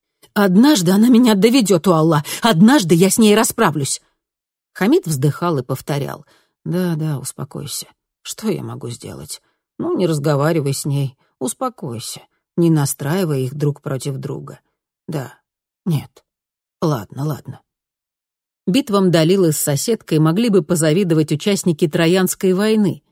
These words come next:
с которой Наима знакомилась в ту пору в адаптированных версиях для детей. Она казалась такой же долгой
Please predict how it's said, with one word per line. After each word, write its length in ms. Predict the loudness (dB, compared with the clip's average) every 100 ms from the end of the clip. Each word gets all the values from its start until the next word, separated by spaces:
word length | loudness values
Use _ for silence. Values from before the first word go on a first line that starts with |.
| _
с 100 | -10
которой 400 | -6 -4 0 0
Наима 400 | 0 0 0 0
знакомилась 600 | 0 -2 0 0 0 -2
в 60 | -6
ту 160 | -10
пору 380 | -4 -2 0 0 -4 _
в 80 | 0
адаптированных 760 | 2 0 0 0 0 0 0
версиях 440 | 0 -2 -2 -4 -2
для 160 | 0
детей. 500 | 0 -2 -4 -8 -10 _ _ _ _ _
Она 200 | -2 -2
казалась 480 | -2 -2 0 -2 -4
такой 340 | -6 -2 -2
же 160 | 0 -4
долгой 640 | -2 0 2 2 0 -2